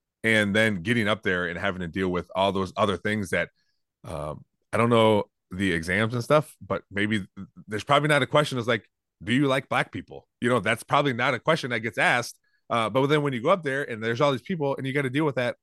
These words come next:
up there then instead of, th-, and, you know, it's like you said, it's a lot easier, um, to deal with it here. Uh, not to say that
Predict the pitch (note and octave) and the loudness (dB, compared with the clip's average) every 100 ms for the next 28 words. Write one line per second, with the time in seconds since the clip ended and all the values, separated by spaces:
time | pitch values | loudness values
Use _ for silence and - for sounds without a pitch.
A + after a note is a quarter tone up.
0 | - C3 - C#3 D3+ E2 C#2+ D2+ E2 D#2+ | -4 -4 0 4 4 2 -6 -12 -14 -8
1 | A2+ G2+ - - G2 F#2 E2+ D#2+ D#2 - | -6 -6 -8 -12 -10 -10 -8 -10 -12 -10
2 | F#2+ G2 G2+ B2+ E2+ E2 F#2 A2+ G#2+ B2 | -8 -8 -2 -2 -2 -6 -4 -4 -4 -6
3 | F2+ E2 - _ _ _ _ _ _ F2+ | -6 -10 -14 _ _ _ _ _ _ -6
4 | F2 D#2+ C#2+ - _ _ - - F2+ G#2+ | -4 -6 -12 -20 _ _ -16 -12 -4 -2
5 | G#2 F#2+ C#2+ B2 F#2+ E2 A2+ _ _ G2 | -2 -4 -6 -6 -4 -6 -12 _ _ -10
6 | E2+ D#2 D2+ C2+ F2 G2 - F#2+ D#2+ | -8 -8 -10 -12 -6 -6 -4 -6 -6